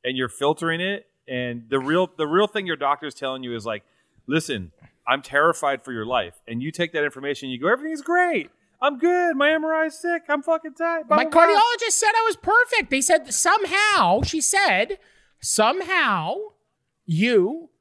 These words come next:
Speaker 2: have a perfect bill of health and you don't need me as a doctor," is what she said. And
Speaker 1: No.
Speaker 2: she said, "At the same time, you are incredibly obese and you need to lose a hundred pounds." And then I was like,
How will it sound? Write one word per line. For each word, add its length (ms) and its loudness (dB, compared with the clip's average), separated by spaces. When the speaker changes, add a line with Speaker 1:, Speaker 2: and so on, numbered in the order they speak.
Speaker 2:
have 220 0
a 60 -2
perfect 480 -4
bill 180 -2
of 120 -4
health 500 -4
and 80 -2
you 120 -2
don't 300 0
need 240 -6
me 140 -6
as 140 -4
a 40 -8
doctor," 420 -6
is 120 -14
what 100 -6
she 140 -10
said. 320 -4
And 160 0
Speaker 1:
No. 260 6
Speaker 2:
she 140 -2
said, 260 2
"At 80 -4
the 80 0
same 320 2
time, 500 4
you 220 4
are 160 8
incredibly 600 2
obese 520 2
and 100 -8
you 80 -6
need 200 -6
to 80 0
lose 200 -4
a 80 -2
hundred 460 -8
pounds." 640 -6
And 80 -12
then 120 -2
I 100 -4
was 80 -8
like, 80 2